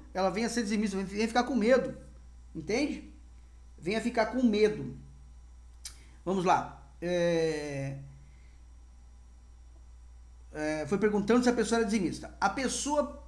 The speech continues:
respondeu que não. O, a pessoa que tava no, no leito de morte falou, "Não, eu não sou dizimista." Então, o pastor disse, "Então ela faleceu e perdeu a salvação."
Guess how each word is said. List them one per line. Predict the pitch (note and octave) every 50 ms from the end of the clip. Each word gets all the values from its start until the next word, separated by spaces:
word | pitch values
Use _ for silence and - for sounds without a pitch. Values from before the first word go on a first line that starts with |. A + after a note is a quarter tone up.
| - - - - -
respondeu | G3 A#3+ B3 B3 - - B3 B3+ A#3+ B3+ B3+ B3
que | - E4
não. | E4+ E4+ C#4+ C#4 C4+ C4+ C4+ C4 B3+ B3+ - - - - - - - -
O, | F3 E3+ F3 E3 D#3+
a | F#3 E3+
pessoa | F3 G#3 F3+ G3 A#3 A#3
que | A#3
tava | A3+ G#3 G3+ G#3+
no, | F#3+ F#3 F#3
no | F3+ F3
leito | E3+ F#3 G3 G3 G3
de | E3 E3+
morte | E3 E3+ G#3 A#3+ B3 A#3
falou, | A#3 A#3+ B3
"Não, | C#4+ C#4 C#4
eu | C#4+
não | C4+ A#3+
sou | - D#4 C4
dizimista." | A#3+ B3+ A#3 B3+ B3+ B3 - - - - - - - - - - - - - - - - - - - - - - - - -
Então, | F#3 F3+ F3 F3 D#3+ C#3+ C#3 C3+ C#3+ F3 F3 F3+ F#3+
o | -
pastor | G3 F3+ F#3 G#3 G3+ F#3
disse, | E3 C#3 F#3
"Então | F3 - - A3+ A#3+
ela | A#3+ A3+ - -
faleceu | - A#3 A3+ G#3+ F#3+ D#3 - - - - G#3+ A3+ A#3+ C4 C#4+ D4 C#4+
e | C4+ -
perdeu | - - B3 A3+ G3 E3 C#3 C#3 G3 G#3 G#3 G3+
a | F#3
salvação." | - - F3+ E3+ D#3+ D3+ D3+ C#3 - - - A2+ F#2 -